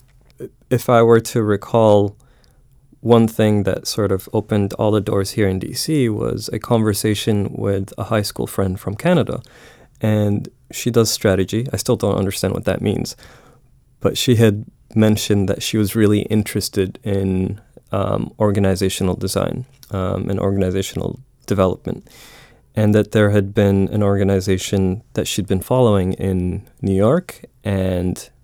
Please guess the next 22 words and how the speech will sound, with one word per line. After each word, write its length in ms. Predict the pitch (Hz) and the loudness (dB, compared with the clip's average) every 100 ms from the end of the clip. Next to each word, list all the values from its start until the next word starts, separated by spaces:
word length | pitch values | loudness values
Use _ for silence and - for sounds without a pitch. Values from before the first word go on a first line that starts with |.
| _ | _
they 120 | 104 | 0
do 280 | 95 98 95 | 2 2 2
wonderful 520 | 98 135 170 160 - | 2 2 4 2 0
work 440 | 135 117 110 110 - - | 2 4 2 0 -16 -10
where 560 | 107 104 98 95 95 95 - - - _ _ _ _ | -2 2 4 6 4 0 -12 -20 -20 _ _ _ _
they 140 | 92 92 | -2 0
come 240 | - 123 | 4 6
into 220 | 123 - | 6 4
a 160 | 135 131 | 4 4
room 480 | 98 95 92 95 117 | 4 4 2 -2 -6
and 180 | 104 95 | -4 -2
they 80 | 92 | -2
facilitate 880 | - - - 127 110 - 92 - - - | -4 -4 0 0 0 0 0 -2 -8 -4
a 80 | 104 | 0
workshop 600 | 101 101 - 87 87 - - _ - | 2 0 -2 -2 -2 -4 -14 _ -14
that 300 | 107 95 - | -6 -6 -4
gets 280 | 104 98 - | -6 -4 -8
people 500 | - 101 95 98 - - | -6 -4 0 0 -2 -12
to 380 | - 92 87 87 | -6 -2 -4 -6
talk 300 | - 180 - | 0 0 0
about 340 | 107 85 - - - | -2 0 -2 -4 -20
how 600 | - - 104 98 92 90 | -10 0 4 6 6 4